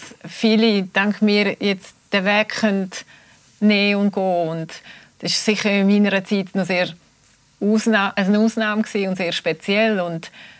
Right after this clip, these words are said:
dass es jetzt immer normaler wird, dass man mit dem Sport und als Mädchen, ich meine, Tennis ist ein wunderbarer Sport und, ähm, man darf sehr viel erleben. Und, äh, ja, dass der Weg eigentlich geebnet ist und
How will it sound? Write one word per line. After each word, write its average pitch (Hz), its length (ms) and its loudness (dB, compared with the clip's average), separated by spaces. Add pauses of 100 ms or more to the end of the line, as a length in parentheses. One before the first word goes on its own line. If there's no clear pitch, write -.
(160)
dass 185 120 -2
es 170 240 -4
jetzt 190 400 -4
immer 214 240 2
normaler 190 560 0
wird, 175 320 -2
dass 185 140 -4
man 185 140 -2
mit 185 140 -6
dem 185 60 -8
Sport 190 600 -6
und 208 240 0
als 185 160 -4
Mädchen, 190 520 0
ich 180 60 -10 (340)
meine, 180 300 -2
Tennis 202 320 2
ist 226 180 2
ein 220 120 4
wunderbarer 202 560 0
Sport 175 520 -6
und, 170 380 -8
ähm, - 400 -8 (240)
man 180 140 -6
darf 190 240 -2
sehr 196 220 2
viel 202 180 0
erleben. 190 540 -2 (640)
Und, 160 280 -8
äh, 170 440 -6
ja, 202 260 0
dass 175 160 -6 (260)
der 185 400 -2
Weg 180 280 0
eigentlich 185 300 -4
geebnet 226 360 -2
ist 226 240 -2
und 190 260 -6